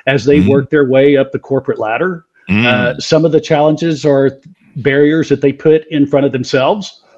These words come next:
Speaker 1: Some of them are institutional barriers. Some of them are microaggressions. But for all sorts of reasons, people aren't making it up to the top as L G B T Q people in the same numbers and the same representation as other minorities are.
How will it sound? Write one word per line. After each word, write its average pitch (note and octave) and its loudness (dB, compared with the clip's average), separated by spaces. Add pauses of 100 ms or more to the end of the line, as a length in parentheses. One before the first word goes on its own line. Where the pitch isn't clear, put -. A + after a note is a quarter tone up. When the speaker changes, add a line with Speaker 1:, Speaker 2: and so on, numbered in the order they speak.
Speaker 1:
Some D3 -2
of D#3 2
them D#3 2
are C#3 0
institutional C#3+ -2
barriers. D#3+ 0
Some C#3+ 0
of C#3+ 0
them D3+ 2
are C#3 2
microaggressions. C3+ 0 (420)
But D#3+ 0
for D#3+ 0
all E3+ 0
sorts F3+ -6
of D#3 -6
reasons, C#3+ 0
people G3 -2
aren't E3 2
making D#3+ 0
it D3+ 0
up D3 -6
to D#3 -12
the C3+ -4
top D3+ 0 (320)
as C#3 0
L D3 4
G C#3 -6
B C3+ -4
T C3 -8
Q F3+ 0
people C3 0 (380)
in C#3+ 4
the C3+ 4
same D3+ 0
numbers D3 0
and B2+ -4
the C3 -6
same C#3 -2
representation B2+ -2
as B2+ -2
other B2 2
minorities B2 0
are. - -8